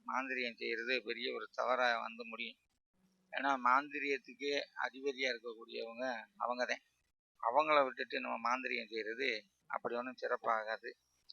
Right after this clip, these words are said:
அதனால இந்த சித்திர மந்திரத்தை எல்லோரும் சொல்லி எல்லோரும் பயன்படுத்துமாறு வேண்டி கேட்டுக்கிறேன். நீங்க இதை ஒரு அருமையான ஒரு மந்திரம்,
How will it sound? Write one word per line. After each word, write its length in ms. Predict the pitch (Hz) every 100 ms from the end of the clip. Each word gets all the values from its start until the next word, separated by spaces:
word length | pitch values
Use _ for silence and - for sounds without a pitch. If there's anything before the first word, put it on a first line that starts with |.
| _
அதனால 420 | - 113 117 131 131
இந்த 160 | 117
சித்திர 340 | - - - 135
மந்திரத்தை 720 | 127 117 113 110 123 117 104
எல்லோரும் 440 | 101 107 123 135 120
சொல்லி 480 | 110 117 127 101 _ _ _ _ _
எல்லோரும் 540 | 110 113 135 147 131
பயன்படுத்துமாறு 840 | 123 123 117 107 110 117 127 117 104 _ _ _ _ _ _
வேண்டி 400 | 113 131 131 131
கேட்டுக்கிறேன். 480 | 123 123 123 113 131 - _ _ _ _ _ _ _
நீங்க 400 | 113 120 117 113
இதை 160 | 113
ஒரு 240 | 113 110 110 110 110 110 110 _ _ _ _ _ _ -
அருமையான 580 | 117 123 131 131 143 131
ஒரு 320 | 120 120 117
மந்திரம், 420 | 113 113 120 127